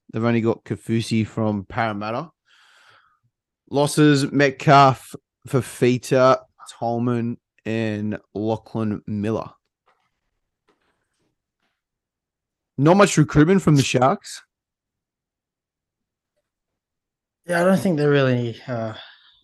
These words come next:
Speaker 2: needed to.
Speaker 1: I'm thinking maybe, like, the weakness could be, like, the depth in the halves.
Speaker 2: Yeah.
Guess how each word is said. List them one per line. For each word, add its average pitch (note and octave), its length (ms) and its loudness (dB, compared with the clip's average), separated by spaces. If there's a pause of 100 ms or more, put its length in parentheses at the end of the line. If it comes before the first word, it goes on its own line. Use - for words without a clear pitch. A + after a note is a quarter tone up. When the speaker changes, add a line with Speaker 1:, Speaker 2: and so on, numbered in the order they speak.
(440)
Speaker 2:
needed C3+ 460 0
to. G#2 260 -2 (2000)
Speaker 1:
I'm B2+ 100 -8
thinking G#3+ 220 -2
maybe, A3 240 0
like, D#3+ 220 -2 (880)
the B2+ 80 -6
weakness A2+ 380 -4
could - 140 -14
be, A#2+ 80 2
like, A2 200 0
the A2 80 -6
depth - 320 -6
in A#2 80 2
the G#2 60 0
halves. B2 600 -4 (1600)
Speaker 2:
Yeah. B2+ 320 -2